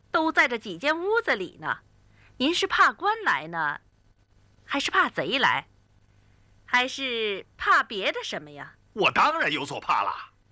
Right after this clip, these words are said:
Speaker 1: 那您是怕官来？
Speaker 2: 哎，就算是吧。
Speaker 1: 那在这一两间屋子里藏的东西有什么用呢？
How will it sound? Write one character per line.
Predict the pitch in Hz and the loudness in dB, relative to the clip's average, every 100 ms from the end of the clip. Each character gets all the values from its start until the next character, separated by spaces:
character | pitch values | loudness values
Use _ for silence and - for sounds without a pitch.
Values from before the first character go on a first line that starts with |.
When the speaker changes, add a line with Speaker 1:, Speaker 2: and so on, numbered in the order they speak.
| _ _ _ _ _ | _ _ _ _ _
Speaker 1:
那 | 349 349 | 2 2
您 | 285 | 0
是 | 320 | -8
怕 | 392 359 294 | -6 0 0
官 | 262 403 453 415 | 2 0 2 0
来？ | 160 156 175 _ _ _ _ _ _ _ _ | -2 -2 -10 _ _ _ _ _ _ _ _
Speaker 2:
哎， | 131 135 220 - _ - | 2 4 2 -4 _ -10
就 | - | -10
算 | - 233 202 | -2 0 0
是 | - 254 | 2 0
吧。 | - - - _ _ _ _ _ _ - | 0 -8 -14 _ _ _ _ _ _ 2
Speaker 1:
那 | 370 381 339 294 | 4 4 4 0
在 | 349 311 | -2 -4
这 | |
一 | 311 330 | -4 -6
两 | 269 226 | -2 -2
间 | 254 311 | -2 -6
屋 | 339 381 415 | -4 -6 -4
子 | 294 | -4
里 | 214 185 185 | -4 -6 -6
藏 | - 202 | -2 0
的 | 285 | 0
东 | 269 339 | -4 -8
西 | 349 262 | -6 -6
有 | 156 | -4
什 | - | -6
么 | 156 | -8
用 | 254 392 370 185 | -4 -4 -2 -2
呢？ | 139 | -2